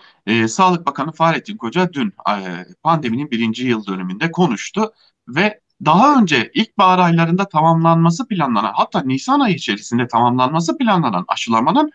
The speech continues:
sonbahara kadar uzadığını gördü. Şimdi takip ediyoruz Sağlık Bakanlığı'nın sitesinden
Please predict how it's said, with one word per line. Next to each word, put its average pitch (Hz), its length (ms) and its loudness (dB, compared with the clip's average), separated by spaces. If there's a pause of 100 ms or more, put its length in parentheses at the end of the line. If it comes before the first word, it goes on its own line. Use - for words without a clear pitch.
(240)
sonbahara 214 680 2
kadar 208 220 -4
uzadığını 165 440 0
gördü. 90 420 -4 (380)
Şimdi - 340 -12 (180)
takip 208 400 0
ediyoruz 220 360 2
Sağlık 147 320 0
Bakanlığı'nın 120 460 0
sitesinden 165 580 -2